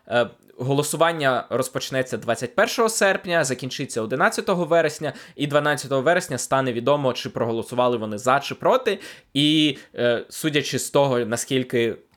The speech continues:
важко сказати, це успішними, але наскільки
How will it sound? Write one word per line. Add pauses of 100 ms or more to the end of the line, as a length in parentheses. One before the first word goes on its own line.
(100)
важко
сказати,
це
успішними,
але
наскільки